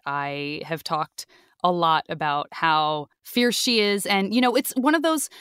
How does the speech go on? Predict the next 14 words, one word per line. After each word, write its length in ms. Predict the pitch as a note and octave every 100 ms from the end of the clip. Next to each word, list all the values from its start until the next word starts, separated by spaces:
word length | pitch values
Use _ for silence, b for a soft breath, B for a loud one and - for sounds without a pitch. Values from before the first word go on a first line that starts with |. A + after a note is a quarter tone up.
| B -
characters 560 | D#4+ G4+ - C#4 A#3+
that 300 | B3 A3 G#3+ -
we 240 | G3+ C#4
find, 420 | - C#4+ D4 C#4
too, 300 | - E4+ E4
people 400 | C#4 C4+ D4 C#4 A#3
really 260 | C#4+ F4
want 220 | G4 D#4+ C#4+
to 40 |
talk 380 | - - B3+ C4+
about 380 | A3+ G#3+ G#3 -
and 200 | G#3+ G#3
sort 260 | - G#3+ G#3
of 240 | F#3+